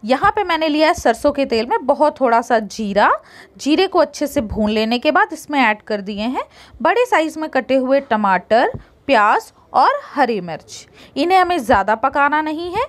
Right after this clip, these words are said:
एक मिनट के बाद ही हम इन्हें रेसिपी में ऐड कर देंगे।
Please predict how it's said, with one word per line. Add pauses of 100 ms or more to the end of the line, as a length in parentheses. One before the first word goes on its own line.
(360)
एक
मिनट
के
बाद
ही (180)
हम
इन्हें (280)
रेसिपी
में
ऐड
कर (180)
देंगे।